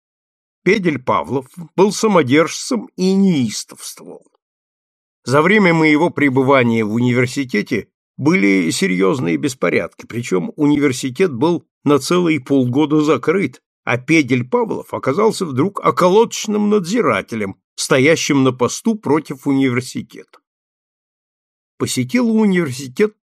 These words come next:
царская семья, причём я сам собственными глазами видел, как попечитель Московского учебного округа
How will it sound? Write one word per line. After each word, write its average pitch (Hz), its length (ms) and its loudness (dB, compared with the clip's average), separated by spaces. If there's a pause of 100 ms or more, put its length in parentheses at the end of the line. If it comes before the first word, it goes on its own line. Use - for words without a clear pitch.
(120)
царская 170 560 -4
семья, 101 560 -2 (480)
причём 160 400 2
я 160 180 2
сам 156 440 0
собственными 135 800 0
глазами 117 640 0
видел, 127 400 -4
как 123 260 -6
попечитель 127 640 -6
Московского 113 680 -6
учебного 113 540 -6
округа 107 680 -6